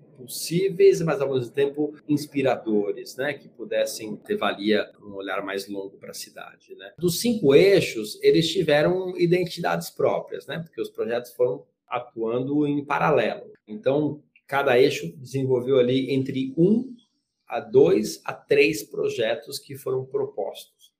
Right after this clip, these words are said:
Então, no eixo trabalho e renda foram três projetos, segurança alimentar foram mais três projetos, habitação conseguiu consolidar num grande projeto,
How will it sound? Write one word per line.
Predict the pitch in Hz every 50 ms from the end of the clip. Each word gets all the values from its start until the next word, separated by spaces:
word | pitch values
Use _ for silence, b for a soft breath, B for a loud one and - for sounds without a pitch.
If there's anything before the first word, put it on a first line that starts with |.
| _ _ -
Então, | 107 107 - - 131 147 147 127 - - - _ _ _ _ _ -
no | 120 123 131
eixo | 127 120 - -
trabalho | - 117 107 110 110 117
e | 113
renda | 107 117 127 139 135 131 117
foram | - - 120 120 113 113 107
três | - 113 113 107 -
projetos, | - - - 123 - - 156 160 165 175 170 160 160 156 - 151 147 143 - - _ _ -
segurança | - - - 127 123 123 123 117 123
alimentar | 117 113 110 113 110 107 - 113 110 107 104 104 B B B _ _ -
foram | 113 110 107
mais | 107 101 104 - -
três | - 117 110 107 104
projetos, | - - - 135 120 107 143 147 165 151 - - - -
habitação | 117 107 107 110 - 113 104 - - 131 127 120 123 120 - -
conseguiu | 127 120 - - - - 120 113
consolidar | - 120 113 - - 110 107 107 110 107 107 110
num | 117 127 147 143 131
grande | 127 113 113 110 110 107 107 -
projeto, | - - - - - - 139 143 151 160 156 156 147 - -